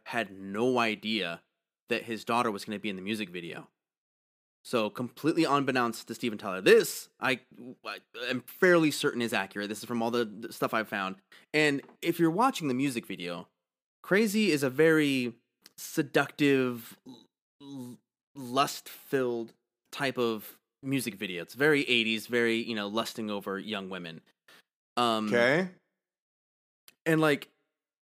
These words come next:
Speaker 1: your whole, the whole time you're watching, like, Steven Tyler up on stage singing in slow-mo,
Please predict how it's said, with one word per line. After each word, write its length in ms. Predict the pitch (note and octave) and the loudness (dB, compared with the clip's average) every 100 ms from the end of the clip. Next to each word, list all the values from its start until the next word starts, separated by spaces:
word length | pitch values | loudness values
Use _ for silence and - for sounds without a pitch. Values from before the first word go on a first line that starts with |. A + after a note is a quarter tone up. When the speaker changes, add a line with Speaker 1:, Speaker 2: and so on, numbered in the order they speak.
| _ - - - _ _ _ _ | _ -20 -20 -20 _ _ _ _
Speaker 1:
your 180 | D3 E3 | 0 0
whole, 180 | D3 F#3+ | 2 0
the 100 | D#3 | 0
whole 180 | F#3 G3 | 0 0
time 240 | F3+ F#3+ | 2 2
you're 100 | D#3 | 2
watching, 460 | C3+ D#3 D#3 D#3+ D#3 | 2 0 0 0 0
like, 160 | C3 B2+ | 0 0
Steven 300 | F3+ E3 D#3 | -2 -2 -2
Tyler 420 | D3+ D3+ D3+ D3 | -2 -2 0 0
up 160 | C#3 | -2
on 100 | D3 | -6
stage 300 | C3 C#3+ C#3 | -4 -4 -4
singing 400 | - - D3+ C#3+ | -6 -2 0 0
in 80 | B2+ | -2
slow-mo, 760 | A#2 - C#3+ C#3 B2 A#2 A#2 | -6 -2 0 2 0 0 0